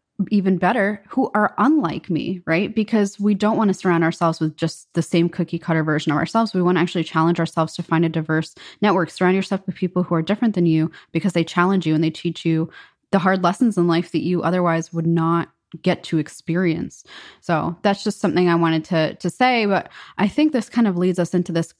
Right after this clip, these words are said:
idea of what about people listening who don't have the privilege of getting out of the house to network? People with kids, people taking care of sick or elderly family members,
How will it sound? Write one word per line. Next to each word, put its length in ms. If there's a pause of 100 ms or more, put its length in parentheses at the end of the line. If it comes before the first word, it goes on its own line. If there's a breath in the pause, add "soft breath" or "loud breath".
(200)
idea 400
of 180 (160)
what 260
about 420 (180)
people 380
listening 600
who 120
don't 280
have 560
the 80
privilege 480
of 200
getting 280
out 100
of 60
the 80
house 240
to 160
network? 440 (200 loud breath)
People 200
with 160
kids, 320
people 300
taking 340
care 380
of 260
sick 400
or 100
elderly 460
family 420
members, 500